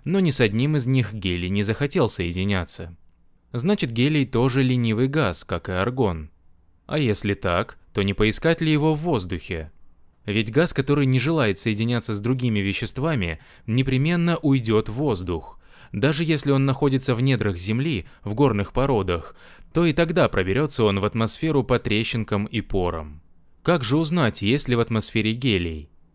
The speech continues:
Как добыть гелий не из редкого минерала клевиита, а из самого обыкновенного воздуха? Если правда, что гелий растворён в воздухе,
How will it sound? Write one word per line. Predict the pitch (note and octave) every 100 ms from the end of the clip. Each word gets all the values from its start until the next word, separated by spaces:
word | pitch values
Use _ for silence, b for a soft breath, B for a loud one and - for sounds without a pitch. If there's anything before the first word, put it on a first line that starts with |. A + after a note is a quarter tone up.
| -
Как | F3+ E3
добыть | C3+ C3+ B2
гелий | A2+ F3 D#3+ G#2+
не | G#2 A2+
из | A2
редкого | C#3 F#3+ - G#2+
минерала | G2+ G#2+ A#2+ G#2 F#2
клевиита, | - G#2+ A#2+ C3 F#2 F#2+ E2 D#2+ B B
а | -
из | G2 G2
самого | - F3+ E3+ D3
обыкновенного | B2+ - G2+ F#2 F2+ G2 C3
воздуха? | D#3+ A#2+ F#2+ E2+ F#2 D#2+ - _ _ _ -
Если | G#2 A2 A#2+
правда, | - D3+ A#2 G#2+
что | -
гелий | A2 A#2+ A#2+
растворён | A2+ G#2+ A2+ A#2+ B2 A2
в |
воздухе, | G#2+ E3 A2+ G#2 - F#2+